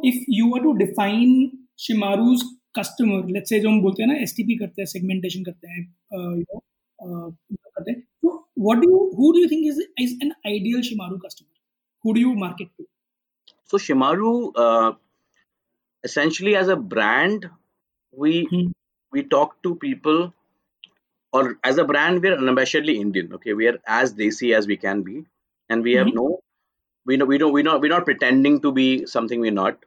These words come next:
Speaker 2: We are desi. We love the Bollywood masala sort of
Speaker 1: Mm-hmm.
Speaker 2: flavor content. So as a whole, though the brand, though, though the company operates in various vertical businesses which have different set of consumers, overall
Speaker 1: Mm-hmm.
Speaker 2: as a brand, we appeal to the set of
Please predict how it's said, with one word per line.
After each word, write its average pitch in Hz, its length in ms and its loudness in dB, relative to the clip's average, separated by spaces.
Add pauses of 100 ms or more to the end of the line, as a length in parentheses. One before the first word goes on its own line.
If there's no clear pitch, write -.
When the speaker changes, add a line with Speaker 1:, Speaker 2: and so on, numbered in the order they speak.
Speaker 2:
We 107 140 0
are 110 80 4
desi. 110 460 -10
We 117 100 -6
love 107 380 -2 (640)
the 107 160 0
Bollywood 107 460 0
masala 110 600 0 (420)
sort - 180 0
of 117 80 0
Speaker 1:
Mm-hmm. - 100 -6
Speaker 2:
flavor 117 320 2 (240)
content. 165 380 -10
So - 200 -8
as 143 200 0
a 214 60 2
whole, 208 280 2 (360)
though 160 80 2
the 180 100 0
brand, 139 360 0
though, 151 280 4
though 135 80 4
the 147 60 2
company 135 320 -2
operates 156 320 0
in 131 120 -6
various 123 280 2
vertical 120 440 -2
businesses 127 460 -8
which 143 140 -14
have 120 220 2 (440)
different 156 260 0
set 156 140 -2
of 151 120 -6
consumers, 131 580 -6 (440)
overall 180 340 4
Speaker 1:
Mm-hmm. 233 80 4
Speaker 2:
as 226 60 -2
a 214 160 -2
brand, 208 360 -2
we 180 140 0
appeal 160 480 -2
to 170 320 2 (800)
the 127 80 0
set 139 180 2
of 143 140 2